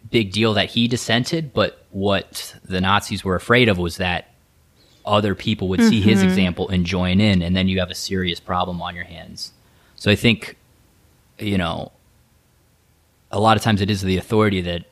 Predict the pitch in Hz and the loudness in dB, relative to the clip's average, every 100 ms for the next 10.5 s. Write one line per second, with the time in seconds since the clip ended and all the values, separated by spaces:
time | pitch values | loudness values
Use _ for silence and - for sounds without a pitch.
0 | - 104 92 90 - _ _ _ _ _ | -14 -6 -6 -8 -16 _ _ _ _ _
1 | - 101 98 117 117 101 90 92 - 90 | -4 -2 2 4 6 4 2 0 -2 -4
2 | 82 87 101 - 104 - 90 87 82 - | -2 0 0 0 -2 0 0 0 -4 -10
3 | _ _ _ _ _ - - _ - - | _ _ _ _ _ -20 -20 _ -12 0
4 | 110 87 82 95 - 117 107 - 90 82 | 2 2 -2 -4 0 2 2 2 -2 -2
5 | 87 98 101 92 90 87 92 90 87 90 | 0 2 4 2 0 -2 -2 -4 -4 0
6 | 98 90 90 92 90 90 95 92 85 - | 0 0 -2 -2 -4 -2 -4 -2 -4 -10
7 | - - - - 95 117 98 90 95 95 | -20 -20 -20 -8 2 2 2 4 6 6
8 | 90 - - - 90 82 82 - 92 87 | 4 -2 -12 -4 0 0 -2 -2 0 0
9 | 82 - - - 85 87 90 _ _ _ | -2 -6 -8 -8 -8 -10 -14 _ _ _
10 | _ _ 226 202 - | _ _ -4 -4 -6